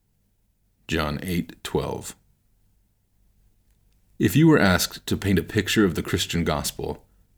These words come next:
what colors would you choose? Or what do you imagine Jesus Christ looked like? Was his face dark and heavy, even sad-looking? Actually, I think Jesus must have looked really bright and open-faced.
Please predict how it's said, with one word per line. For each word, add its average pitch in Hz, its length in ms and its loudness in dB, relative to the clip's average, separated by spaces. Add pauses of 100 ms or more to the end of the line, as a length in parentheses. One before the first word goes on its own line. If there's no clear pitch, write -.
(120)
what - 160 0
colors 95 340 2
would 85 200 -2
you 73 80 -8
choose? - 480 -10 (760)
Or 107 160 4
what 139 140 6
do 170 80 6
you 156 40 8
imagine 120 440 4
Jesus 95 320 2
Christ 101 420 -4
looked 113 240 0
like? - 400 -10 (560)
Was 92 140 4
his 90 160 2
face 95 260 4
dark 82 400 -2
and 82 100 -2
heavy, 92 480 -2
even 87 280 0
sad-looking? 95 840 -2 (1400)
Actually, 90 480 2
I 98 60 0
think 113 240 4
Jesus 92 420 4
must 95 260 2
have 85 180 -4
looked 76 340 -6
really 113 260 2
bright 92 440 0
and - 200 -8
open-faced. - 760 -4